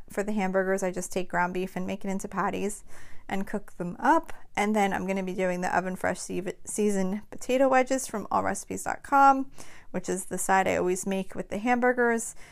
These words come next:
Um, it's basically just potatoes that you cut up in wedges, shake them in a Ziploc bag with, um, some olive oil and Parmesan cheese and seasoning, and bake them in the oven. They come out so good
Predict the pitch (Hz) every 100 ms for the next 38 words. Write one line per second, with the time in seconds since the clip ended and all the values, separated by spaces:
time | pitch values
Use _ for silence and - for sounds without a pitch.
0 | - - - 190 180 180 190 - 196 190
1 | 190 180 180 - 185 214 190 190 190 196
2 | 190 190 180 175 175 180 202 202 214 208
3 | - - 185 - 180 175 175 202 202 214
4 | 196 - 202 202 196 196 170 170 - -
5 | - - - - - 175 151 180 175 -
6 | 208 208 208 202 196 175 - 185 180 185
7 | 185 190 175 170 165 - 254 269 269 262
8 | 240 185 185 - 180 175 170 - 247 262
9 | 269 269 - - - - - - - -
10 | - - - - 220 208 196 190 - -
11 | 226 214 214